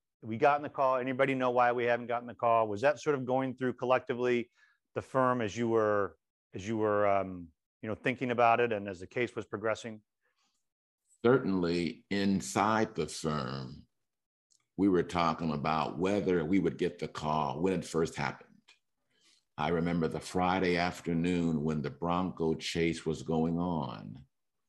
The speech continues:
Speaker 2: during the, during the basketball finals. And we were sitting around because we would always have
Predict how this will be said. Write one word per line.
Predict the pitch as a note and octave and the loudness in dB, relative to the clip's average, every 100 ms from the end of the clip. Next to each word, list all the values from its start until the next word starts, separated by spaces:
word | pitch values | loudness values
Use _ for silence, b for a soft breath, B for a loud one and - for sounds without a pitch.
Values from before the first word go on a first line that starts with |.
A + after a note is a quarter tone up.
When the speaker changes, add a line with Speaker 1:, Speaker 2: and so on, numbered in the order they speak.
| _ _ _ _ _ - | _ _ _ _ _ -4
Speaker 2:
during | F2 G2 | 0 0
the, | |
during | E2 F2 G#2 | 0 2 2
the | |
basketball | F#2 A#2+ A#2+ F2+ D2+ D2+ | 4 2 2 0 0 -2
finals. | - D2 B1+ G1+ G1+ - - _ _ _ _ - | -4 -4 -4 -8 -14 -20 -20 _ _ _ _ -4
And | D#2+ | -2
we | E2 | 0
were | F2+ D#2 | 0 0
sitting | - F#2 | 0 0
around | F#2+ F#2 F2 | 0 0 0
because | F2+ F#2 E2 | -2 -2 0
we | D#2+ G#2 | 2 4
would | F2+ | 4
always | F#2 F#2+ F#2 E2+ | 4 4 2 0
have | F#2 E2+ E2 D2+ | -4 -4 -4 -6